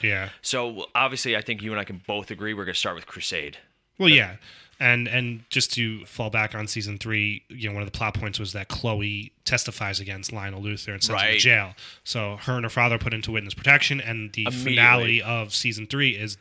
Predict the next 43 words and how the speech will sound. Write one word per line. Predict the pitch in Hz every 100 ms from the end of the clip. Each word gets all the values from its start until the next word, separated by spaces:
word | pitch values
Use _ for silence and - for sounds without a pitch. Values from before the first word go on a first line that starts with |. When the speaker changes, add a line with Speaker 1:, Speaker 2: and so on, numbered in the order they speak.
| -
Speaker 1:
the | 101
house | 117 104
blowing | - 113 95 98
up. | 90 - 87
Speaker 2:
Right. | 76 67 -
Speaker 1:
So | - 120
immediately | 120 165 220 190 175
you're | 156
like, | 143 131 131 - - _ -
"Oh, | 143 120
crap, | - 139 107
is | -
Chloe | 131 117 110
dead?" | 190 143 127 - -
And | 170
honest | 165 247 403 - -
to |
God, | 170 285 359 127 117 139 _ _
you | 139 226
and | 269
me | 180
talked | 160 240 320
about | 165 147
it. | 147
We're | 226
like, | 190 - -
"She | - 240
very | 339 466 381
well | 220
could | - 370 220
be." | 131
She's | - 180 170
not | 269 311 -
a |
true | - - 240
character | - 254 240 - 165
in | 175 185 180
the | 160 160
myth | 151 160 202 175 -
of | 135
Superman, | - 208 139 104 117
so | 127
Speaker 2:
Mm-hmm. | 135